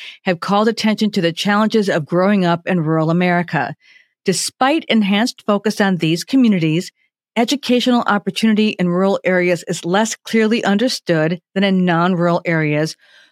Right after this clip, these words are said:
owing in part to the fact that studying rural education nationwide has been an empirical challenge.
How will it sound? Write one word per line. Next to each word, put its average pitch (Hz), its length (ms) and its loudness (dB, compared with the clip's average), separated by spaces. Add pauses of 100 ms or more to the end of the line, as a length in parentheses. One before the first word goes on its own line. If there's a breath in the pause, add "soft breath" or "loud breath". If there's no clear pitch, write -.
(140)
owing 285 340 2
in 226 220 0
part 185 320 -2
to 196 80 -4
the 185 100 -2
fact 175 380 -4
that - 160 -4
studying 233 480 2
rural 196 180 2
education 185 560 0
nationwide 180 640 0
has 180 260 -2
been 190 280 -2
an 190 100 2
empirical 190 720 0
challenge. 156 640 -2